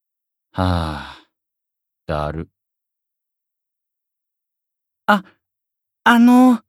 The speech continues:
クリーミーストロベリーミックスアーモンド抹茶ミルクドリンク、一つください。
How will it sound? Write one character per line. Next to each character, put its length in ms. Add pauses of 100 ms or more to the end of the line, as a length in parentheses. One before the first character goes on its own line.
(760)
ク 140
リ 220
ー 40
ミ 200
ー 40
ス 100
ト 120
ロ 100
ベ 140
リ 180
ー 40
ミ 100
ッ 80
ク 100
ス 300
ア 200
ー 20
モ 180
ン 60
ド 80
抹 200
茶 220
ミ 140
ル 100
ク 140
ド 100
リ 140
ン 80
ク、 280 (280)
一 300
つ 200
く 160
だ 140
さ 300
い。 160